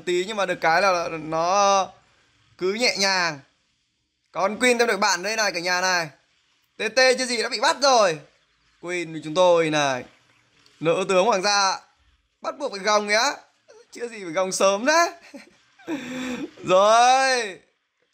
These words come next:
Bây giờ thì bạn đánh ai? <laughs> Bây giờ thì bạn đánh ai à? À, Kinh đâu rồi? Kinh chậm thế nhá. Kinh phải gồng lên này.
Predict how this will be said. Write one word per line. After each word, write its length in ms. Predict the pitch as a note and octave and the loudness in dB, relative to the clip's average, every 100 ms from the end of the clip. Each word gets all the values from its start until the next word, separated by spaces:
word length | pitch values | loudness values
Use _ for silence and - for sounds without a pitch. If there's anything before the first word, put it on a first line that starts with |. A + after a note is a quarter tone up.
| _ _ _ _ _ _ _ _ _ _ _ - | _ _ _ _ _ _ _ _ _ _ _ -6
Bây 300 | A#3+ C#4 D4 | 2 2 2
giờ 280 | D4+ C#4+ C4 | 2 0 0
thì 80 | C4 | 0
bạn 220 | B3+ A#3+ | -2 0
đánh 240 | B3 C4+ | -2 2
ai? 540 | D#4 D#4 E4+ E4 B3 - - - A#3+ A#3 G#3 G#3 | 2 4 2 0 -4 -14 -16 -16 -14 -14 -14 -18
<laughs> 800 | _ _ D4+ C#4 C4+ B3+ G#3+ - | _ _ -18 -16 -16 -16 -18 -18
Bây 300 | - A3+ C#4 | -2 2 2
giờ 280 | C4+ C#4+ C4+ | 4 4 4
thì 80 | B3+ | 2
bạn 180 | B3 - | 0 2
đánh 240 | A3+ C4 | -2 0
ai 280 | D4+ D4 D4 | 0 2 2
à? 140 | C#4 B3 | 2 0
À, 240 | B3+ B3+ - _ _ _ _ _ _ - | 0 -2 -8 _ _ _ _ _ _ -12
Kinh 180 | A#3+ B3 | -6 0
đâu 160 | B3+ | 4
rồi? 360 | B3+ A#3 A#3+ B3 - _ _ _ _ _ _ _ | 6 6 4 2 -6 _ _ _ _ _ _ _
Kinh 220 | A3 A3+ | -16 -8
chậm 280 | G#3+ A#3+ G#3 | -2 0 2
thế 200 | E4 F#4 | 2 4
nhá. 260 | F#4 F4 B3 F3 - | 4 4 2 0 -8
Kinh 160 | B3+ A#3+ | -10 -8
phải 100 | F#3+ | -2
gồng 240 | G#3+ G#3+ | -2 -2
lên 200 | A#3+ B3 | -4 -2
này. 220 | B3 F#3+ | -4 -6